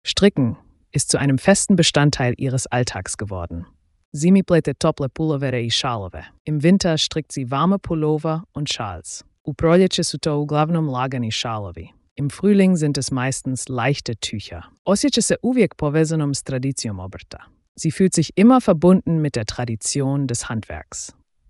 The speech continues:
Lijepo kod pletenja je za Anu to što može biti kreativna. Das Schöne am Stricken ist für Anna, dass sie kreativ sein kann. Svakim novim projektom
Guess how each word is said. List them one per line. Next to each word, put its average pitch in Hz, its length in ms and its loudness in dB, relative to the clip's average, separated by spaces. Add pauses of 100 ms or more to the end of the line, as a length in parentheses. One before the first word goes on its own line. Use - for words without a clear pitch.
(320)
Lijepo 247 380 6
kod 151 160 0
pletenja 135 420 2
je 123 80 2
za - 160 -2
Anu 135 280 2
to 196 240 0 (140)
što - 200 -6
može 127 240 0
biti 110 240 -6
kreativna. 92 640 -8 (480)
Das 143 140 -2
Schöne 208 440 8
am 151 140 0
Stricken 180 580 0
ist - 200 -6
für - 180 -6
Anna, 165 340 2 (120)
dass 127 160 -6
sie 113 100 -6
kreativ 139 580 -2
sein 98 300 -8
kann. 82 260 -12 (420)
Svakim 202 480 2
novim 190 300 4
projektom 196 560 4